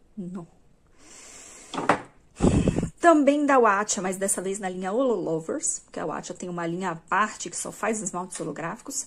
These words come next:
Então, da linha Holo Lovers, esse aqui é o Crystal Ball, tá? Que é um roxo bem bonito, bem, bem, bem bonito.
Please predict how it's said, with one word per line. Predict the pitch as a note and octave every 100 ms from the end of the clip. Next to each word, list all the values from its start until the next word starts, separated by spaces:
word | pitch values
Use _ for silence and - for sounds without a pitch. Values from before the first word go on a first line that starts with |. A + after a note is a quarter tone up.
| -
Então, | G#3 F#3
da | F3
linha | E3+ E3+ -
Holo | - A#3 F3+
Lovers, | D3+ D#3 D#3 C4 - - - - - - -
esse | F#3 F3+
aqui | -
é | E3+
o |
Crystal | - G#3+ A#3+ - D#3+
Ball, | D3 C#3+ D3 - D4+ - - - - - - - - - -
tá? | G3+ F3+ G#3
Que | -
é |
um | E3+
roxo | F#3 F3+ E3+ D#3+ _
bem | - G3 F3+ F#3
bonito, | F#3+ A3 E3 E3 - G#3+ _ _
bem, | G3 F#3 G3 G#3
bem, | G#3+ F#3 G#3
bem | E3+ D#3+ F#3
bonito. | G#3 - D#3+ -